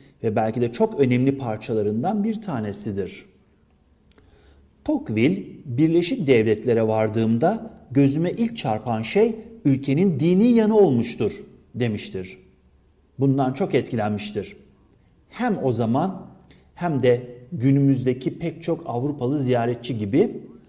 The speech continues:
Tocqueville, demokrasi ve dinin böylesine el ele ilerleyebilmelerinden etkilenmiştir. Avrupa'da tam tersi bir durum söz konusu olup demokrasi ile din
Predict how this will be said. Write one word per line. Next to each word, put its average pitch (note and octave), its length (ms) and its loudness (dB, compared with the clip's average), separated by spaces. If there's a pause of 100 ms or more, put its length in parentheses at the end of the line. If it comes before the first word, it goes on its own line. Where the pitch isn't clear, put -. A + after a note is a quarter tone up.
(320)
Tocqueville, D#3+ 640 2 (500)
demokrasi B2+ 1040 2 (180)
ve - 300 -2 (100)
dinin B2 440 2
böylesine A3+ 460 2
el A#3 280 0
ele D#3+ 260 6
ilerleyebilmelerinden C3+ 1300 2 (320)
etkilenmiştir. G#2+ 920 -2 (760)
Avrupa'da G3+ 520 6
tam E4+ 260 -4
tersi C#4 340 2
bir B3 160 4
durum B3 220 4
söz G#3 260 4
konusu F3+ 300 2
olup F#3+ 400 4 (440)
demokrasi D#3+ 560 0
ile C3 360 4
din A3 460 2